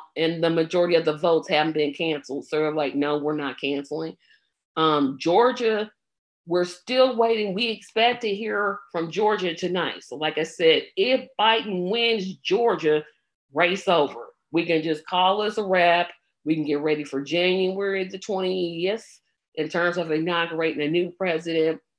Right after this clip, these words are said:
Um, but, um, like I said, winning Michigan,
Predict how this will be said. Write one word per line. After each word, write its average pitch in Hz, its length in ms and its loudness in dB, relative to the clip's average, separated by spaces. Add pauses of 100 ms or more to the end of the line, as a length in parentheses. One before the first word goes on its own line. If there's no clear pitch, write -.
(760)
Um, 127 520 -4 (1200)
but, 156 520 4
um, 123 520 -4 (440)
like 135 140 -8
I 139 60 -8
said, 139 440 0 (160)
winning 175 480 0
Michigan, 226 720 0